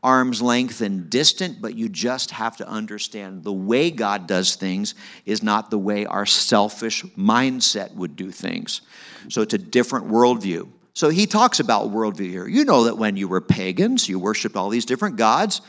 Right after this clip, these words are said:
You were led astray to mute idols, however you were led. This mute idols business is a big deal because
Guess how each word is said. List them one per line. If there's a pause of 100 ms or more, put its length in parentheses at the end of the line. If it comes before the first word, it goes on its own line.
(260)
You
were
led
astray
to
mute (180)
idols,
however
you
were
led. (340)
This
mute (120)
idols
business
is
a
big
deal (280)
because